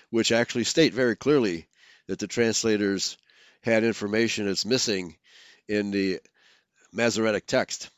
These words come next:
Okay? All right, the pr-, the bottom line is Eve is not saying that Yahweh is the father of Cain. Absolutely not. Nor is Yahweh saying this either.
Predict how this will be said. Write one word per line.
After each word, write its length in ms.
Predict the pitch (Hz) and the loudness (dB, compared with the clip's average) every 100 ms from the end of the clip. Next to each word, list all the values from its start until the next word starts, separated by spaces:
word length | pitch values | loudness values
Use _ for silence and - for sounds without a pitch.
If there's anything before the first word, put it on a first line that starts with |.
| _ - | _ -10
Okay? 320 | 95 - 113 107 _ _ - - - - - | -8 0 0 0 _ _ -20 -20 -20 -16 -2
All 80 | |
right, 160 | 147 123 | 2 2
the 100 | 123 | 0
pr-, 240 | - 127 | -4 -4
the 100 | 113 | -4
bottom 340 | 113 151 208 190 | 4 8 8 8
line 320 | 170 170 170 | 8 8 8
is 180 | 156 139 | 4 4
Eve 240 | 151 196 170 | 4 4 4
is 140 | 127 | 2
not 260 | 127 185 247 | 4 6 6
saying 320 | - 196 165 | 6 6 6
that 120 | 156 | 4
Yahweh 440 | 120 151 208 185 156 | 4 6 8 8 8
is 140 | 139 | 6
the 80 | 143 | 2
father 420 | - 147 147 139 | 4 6 6 2
of 120 | 131 | 2
Cain. 480 | - 190 175 123 90 - _ - - - _ | 8 10 10 8 0 -16 _ -20 -20 -20 _
Absolutely 460 | 170 170 - 190 165 | 4 4 8 8 10
not. 360 | 202 196 127 - - - _ _ _ _ _ _ _ - - - - - _ | 8 8 6 2 -12 -20 _ _ _ _ _ _ _ -20 -20 -20 -20 -20 _
Nor 320 | 117 156 180 | 6 8 10
is 160 | 160 123 | 8 8
Yahweh 380 | 165 175 151 | 8 8 6
saying 360 | 143 147 139 139 | 4 6 6 6
this 200 | 135 127 | 4 4
either. 540 | 139 127 120 95 90 | 4 4 4 0 -4